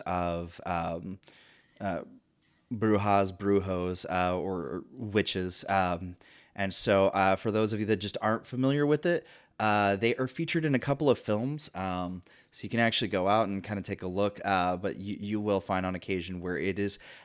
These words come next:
an ex-reverend, pastor, priest, something along those lines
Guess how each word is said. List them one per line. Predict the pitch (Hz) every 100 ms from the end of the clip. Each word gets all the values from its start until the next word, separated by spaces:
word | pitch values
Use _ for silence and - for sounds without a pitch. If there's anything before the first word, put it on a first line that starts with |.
| -
an | 107 -
ex-reverend, | 113 110 - - - 107 107 101 107 104 101 95 -
pastor, | - 104 98 - 110 98
priest, | 90 - - 104 95 - -
something | - 104 92 98
along | 95 92 92
those | 95 95
lines | 92 90